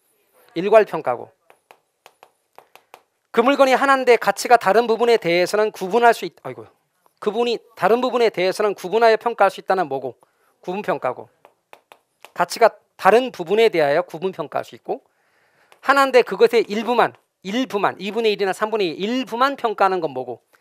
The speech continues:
부분 평가다 그 말이에요. 제 말 이해가 되셨죠? 그러니까 여러분에게 얘와 얘가 나는 잘 구분이 안 돼요 하는 분들을 위해서 명쾌하게 구분하기 위해서 이렇게 알려드리는 거예요. 구분은 하나인데 가치가 다른 걸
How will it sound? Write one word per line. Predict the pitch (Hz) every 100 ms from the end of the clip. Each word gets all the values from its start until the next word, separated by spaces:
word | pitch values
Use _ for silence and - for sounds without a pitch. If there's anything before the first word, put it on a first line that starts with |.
| _ _ _ _ _
부분 | - 160 180
평가다 | 151 131 123 143 143 143 135 123 120
그 | 139
말이에요. | 110 107 _ _ _ _ _ _ _ _ _ _ _
제 | 208
말 | 226
이해가 | 180 165
되셨죠? | 147 123 117 - - _ _ _
그러니까 | - 254 240
여러분에게 | 185 233 269 254 254 262 269 277 _ _ _ _ _
얘와 | 175 208 254 247
얘가 | 185 190 226 233 -
나는 | 170 208 214
잘 | 180 202
구분이 | 185 175 214
안 | - 156
돼요 | 254 226
하는 | 196 233 220
분들을 | 202 175 147
위해서 | 165 202 220 -
명쾌하게 | 170 214 - 214 202
구분하기 | 196 160 190 175 165
위해서 | 151 123
이렇게 | 123 -
알려드리는 | 123 143 120 113 104
거예요. | 95 _ _ _ _ _ _ _ _ _
구분은 | 196 196 233 285 - _ _
하나인데 | - 254 254 240
가치가 | - - 214
다른 | - 165 170
걸 | 214